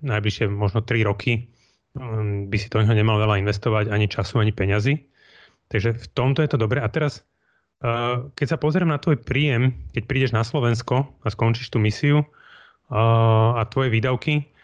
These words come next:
tak dajme tomu, že ti ostane, e, fú, fú, zhruba, keď to tak narýchlo popočítam, nejakých, e, tisícsto eur mesačne. Hej. A teraz ty v podstate chceš dať dvadsaťštyri tisíc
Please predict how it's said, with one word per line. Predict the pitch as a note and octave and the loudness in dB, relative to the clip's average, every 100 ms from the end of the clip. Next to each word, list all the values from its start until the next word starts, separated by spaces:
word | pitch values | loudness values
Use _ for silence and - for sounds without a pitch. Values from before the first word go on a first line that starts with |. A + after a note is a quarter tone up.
| _ - | _ -6
tak | A#2 | -2
dajme | B2+ D3+ | 0 0
tomu, | D3 C#3 C3 | 2 2 4
že | B2+ | 2
ti | - | 0
ostane, | A2 G#2 - C3 B2 A2+ | -2 -2 0 0 2 0
e, | - _ - _ _ _ _ C#3+ C3 B2 B2 A#2 A2 | -4 _ -20 _ _ _ _ -6 -2 0 2 4 2
fú, | - C3+ G2+ | 0 0 0
fú, | F#2+ - B2+ A2+ | -2 0 2 4
zhruba, | B2 A#2+ A2 | 4 2 0
keď | A2+ G#2+ | -2 -2
to | |
tak | G#2+ G#2 | -2 0
narýchlo | A2 A2 A#2 A#2+ A2+ | 0 2 0 -2 -2
popočítam, | G#2+ A#2+ - A2 B2 A2 | -2 -2 -2 -2 0 2
nejakých, | G#2+ G#2 A2+ G2 - | 2 2 0 -2 0
e, | A2 G#2+ G#2 G#2 F#2 - _ _ - | 0 2 2 0 -2 -8 _ _ -8
tisícsto | A2 A2+ - A2 | -6 -4 -2 2
eur | G#2+ G2 | 2 2
mesačne. | F#2 - - - F#2+ - _ _ | 0 -2 -6 -6 -10 -16 _ _
Hej. | A2 G#2+ - _ _ - - - _ | -4 -4 -8 _ _ -20 -20 -20 _
A | - C#3+ | -8 -4
teraz | C3+ B2 - _ _ _ - | -2 -4 -8 _ _ _ -2
ty | F3+ | -2
v | - | 0
podstate | D#3+ - E3+ D3 | -2 0 -2 -2
chceš | - C#3+ B2+ | 0 0 0
dať | A#2+ B2 B2+ - - _ _ - | 0 -2 -2 -6 -20 _ _ -6
dvadsaťštyri | A2 C#3 C#3 - C#3+ C3 | -4 -2 -4 -2 -2 -2
tisíc | A#2 - C3 B2 - - | -4 -2 -2 -2 -6 -16